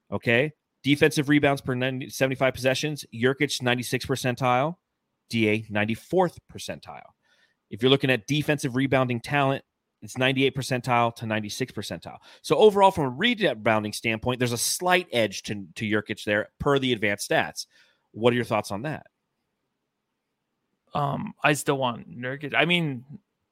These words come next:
Speaker 2: I mean, yeah. <laughs> I, when, the thoughts on, like, the grades, I mean, from, okay, this is great. I love the percentiles and all that, but when I'm talking about, like, body language on the court, you see a dominant player out there.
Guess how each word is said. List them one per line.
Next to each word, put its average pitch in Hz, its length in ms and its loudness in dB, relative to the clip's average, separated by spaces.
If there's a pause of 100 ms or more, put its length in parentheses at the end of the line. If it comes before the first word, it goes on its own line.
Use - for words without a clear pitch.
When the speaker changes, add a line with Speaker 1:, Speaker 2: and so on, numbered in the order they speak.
(120)
Speaker 2:
I 135 80 -16
mean, 120 240 -14
yeah. 139 280 -4 (380)
<laughs> - 480 0
I, 214 120 12
when, 214 560 4 (100)
the 165 180 4
thoughts 160 320 6
on, 170 80 0
like, 151 120 -4
the 156 80 -8
grades, 190 680 -6
I - 80 -2
mean, 180 240 2 (840)
from, 170 280 4
okay, 143 400 -2 (720)
this 196 180 2
is 214 100 0
great. 156 460 0 (100)
I 151 120 2
love 151 320 2
the 147 160 0
percentiles 147 500 -6
and 143 80 -12
all 131 120 -10
that, 139 280 0
but 143 240 2
when 156 100 -2
I'm 156 120 0
talking 190 180 2
about, 156 220 4
like, 131 200 -4
body 165 240 6
language 175 300 2
on 160 100 2
the 147 80 -4
court, 143 500 0
you 147 140 -10
see 156 160 -2
a 147 60 0
dominant 160 500 2
player 160 380 2
out 127 180 -2
there. 127 320 -2